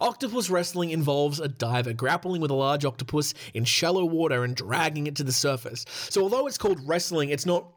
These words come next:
actually wrestling per se. Um, as most octopuses, as we have talked about,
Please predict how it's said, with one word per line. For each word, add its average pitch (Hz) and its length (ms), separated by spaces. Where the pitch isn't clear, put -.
actually 127 540
wrestling 123 520
per 117 220
se. 120 340
Um, 117 280
as 147 180
most 175 240
octopuses, 151 580
as 139 220
we 139 120
have 147 200
talked 147 300
about, 131 260